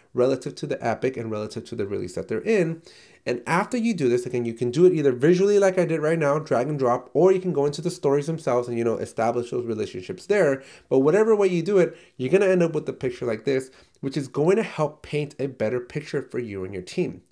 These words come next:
Now, once you have this, now we get to enter the second phase, which is really our analyze phase. So in our analyze phase, we want to basically understand, okay, so what should our team be working on?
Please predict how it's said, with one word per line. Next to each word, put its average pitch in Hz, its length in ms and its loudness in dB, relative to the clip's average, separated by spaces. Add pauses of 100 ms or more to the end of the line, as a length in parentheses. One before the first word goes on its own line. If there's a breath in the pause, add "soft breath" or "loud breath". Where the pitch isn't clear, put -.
(420 soft breath)
Now, 123 160 0
once 190 300 4
you 269 80 2
have 302 340 0
this, 120 300 0 (360 soft breath)
now 135 200 2
we 262 140 2
get 240 160 2
to 190 140 -4
enter 165 200 -4
the 151 100 -6
second 233 440 -2
phase, 123 300 0
which 127 240 -2
is 131 140 -6
really 202 280 4
our 127 280 -2
analyze 139 540 0
phase. - 460 -4 (140)
So - 280 2
in 226 160 6
our 302 120 0
analyze 202 460 0
phase, 107 360 -4
we 127 220 0
want 233 320 0
to 285 80 -2
basically 196 500 0
understand, 131 440 -2
okay, 139 220 -2
so - 140 -2
what 165 340 2
should 185 340 2
our 151 140 -2
team 135 260 -4
be 120 120 -4
working 117 400 -2
on? - 160 -10